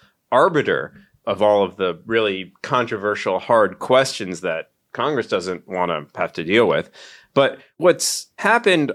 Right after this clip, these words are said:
also in this particular moment is that the Supreme Court has become extremely counter-majoritarian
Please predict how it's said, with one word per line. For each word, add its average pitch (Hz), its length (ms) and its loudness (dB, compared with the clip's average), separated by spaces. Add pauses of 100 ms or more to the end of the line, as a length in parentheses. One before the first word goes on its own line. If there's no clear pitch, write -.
also 208 400 6
in 139 80 6
this 117 140 2
particular 113 540 2
moment 92 500 0 (320)
is 113 480 4
that 117 220 2
the 117 60 -6
Supreme 170 340 2
Court 147 260 2
has 113 100 -2
become 113 280 -2
extremely 190 840 0
counter-majoritarian 120 1600 2